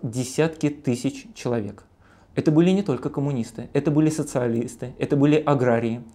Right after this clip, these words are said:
часть интеллигенции и даже представители мелкобуржуазных, э, партий и та часть офицерства, которая не соглашалась с политикой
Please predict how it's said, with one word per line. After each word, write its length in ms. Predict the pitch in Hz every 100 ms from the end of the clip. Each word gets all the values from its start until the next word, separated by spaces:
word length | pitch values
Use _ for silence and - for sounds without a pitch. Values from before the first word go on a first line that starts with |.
| - - -
часть 280 | 156 156
интеллигенции 840 | 151 135 127 120 135 165 - 175 170 - - -
и 260 | 147 139 143
даже 300 | 131 147 143
представители 800 | 147 127 - 127 131 143 135 135 - - - - - - - _ - - - -
мелкобуржуазных, 1080 | 123 143 139 139 127 131 135 135 135 123 -
э, 240 | 123 117 110
партий 560 | 139 165 - 175 175 - - - -
и 520 | 143 135 135 131 131 - - - - - - - - - -
та 320 | 143 110 - -
часть 340 | - 120 -
офицерства, 760 | 139 - 135 202 202 180 180 175 - - -
которая 760 | - - 175 180 165 151 143 - - - - -
не 240 | 131 170
соглашалась 720 | 185 156 135 123 156 151 143 -
с 120 | -
политикой 720 | - 123 143 143 143 131